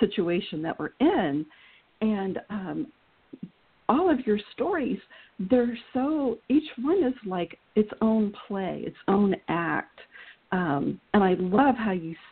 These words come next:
how you use all of the tools that we use, like in healing, when you talk about,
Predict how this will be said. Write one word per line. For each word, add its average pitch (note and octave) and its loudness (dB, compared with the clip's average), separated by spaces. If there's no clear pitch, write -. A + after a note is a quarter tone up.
how F3+ 0
you F3 2
use G3 2
all A#3 4
of G3 0
the A3+ 4
tools G#3 2
that F3 2
we F#3 0
use, F3 2
like D#3 -2
in D3+ 2
healing, F#3+ 4
when G#3+ 6
you G3 4
talk G#3 -2
about, G3 -2